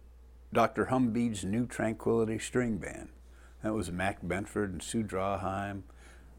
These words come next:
uh, and, uh,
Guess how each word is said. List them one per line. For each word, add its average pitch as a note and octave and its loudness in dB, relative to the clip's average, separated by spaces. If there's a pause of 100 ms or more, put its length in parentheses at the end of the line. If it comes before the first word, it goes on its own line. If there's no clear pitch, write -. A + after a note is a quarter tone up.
(140)
uh, F2 -2 (360)
and, F#2 -4 (340)
uh, E2+ -4